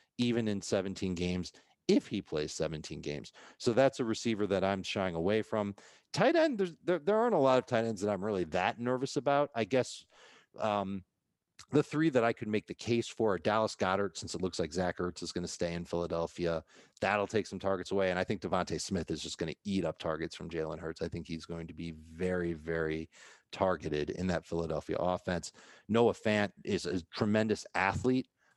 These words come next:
but the, the team just doesn't seem to feed him a lot near the red zone.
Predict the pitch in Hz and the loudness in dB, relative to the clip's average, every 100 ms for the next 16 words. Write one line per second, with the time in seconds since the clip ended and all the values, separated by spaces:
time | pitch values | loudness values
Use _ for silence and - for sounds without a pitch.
0 | _ 107 92 - _ 98 104 82 87 - | _ 2 2 -2 _ 0 0 0 -6 -4
1 | 117 113 113 92 - 101 90 98 - 101 | 0 0 0 -2 -2 0 0 -2 -2 0
2 | 87 80 104 101 98 92 95 90 92 90 | 0 -2 0 2 4 4 2 0 0 -2
3 | 82 90 87 90 95 98 | 0 0 0 2 2 2